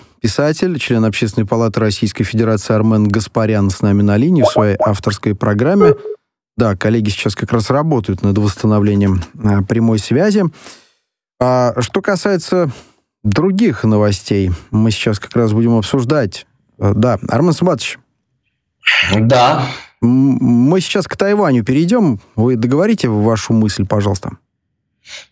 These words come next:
Speaker 2: М, другой вопрос, что вот этот жир, да, его ты потом быстро не восполнишь. Это потерять всё очень легко.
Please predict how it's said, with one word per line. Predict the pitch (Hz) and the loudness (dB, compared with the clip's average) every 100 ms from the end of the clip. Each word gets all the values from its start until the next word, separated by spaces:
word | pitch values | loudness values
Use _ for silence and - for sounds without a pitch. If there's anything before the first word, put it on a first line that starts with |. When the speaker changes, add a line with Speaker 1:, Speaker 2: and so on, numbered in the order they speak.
| _ - | _ -8
Speaker 2:
М, | 127 131 135 127 131 117 117 113 113 | -4 -2 -2 -2 -4 -2 -2 -2 -2
другой | 123 156 208 | -2 0 2
вопрос, | 185 180 202 180 | 0 0 0 -2
что | - - 175 156 143 | -2 -4 -2 -2 -2
вот | 143 | -2
этот | 170 139 120 | -4 -4 -4
жир, | - 170 240 277 277 _ _ _ _ _ _ _ _ _ _ | -4 -4 -4 -6 -12 _ _ _ _ _ _ _ _ _ _
да, | 120 170 160 | -4 -2 -2
его | 131 135 180 | -4 -4 -6
ты | 180 | -6
потом | 160 156 147 190 139 | -6 -6 -4 -6 -4
быстро | 185 180 147 | -6 -4 -4
не | 143 147 | -2 -2
восполнишь. | 151 143 - 180 165 110 80 - - _ _ _ _ _ _ _ | -2 -4 -8 -4 -2 -4 -8 -12 -16 _ _ _ _ _ _ _
Это | 165 175 208 - - _ | -4 -2 -4 -6 -18 _
потерять | 185 180 214 247 247 - | -6 -4 -2 -2 -2 -6
всё | - 160 | -6 -2
очень | 143 135 - 131 131 | -2 -2 -4 -4 -4
легко. | 139 - - - - | -4 -8 -8 -8 -10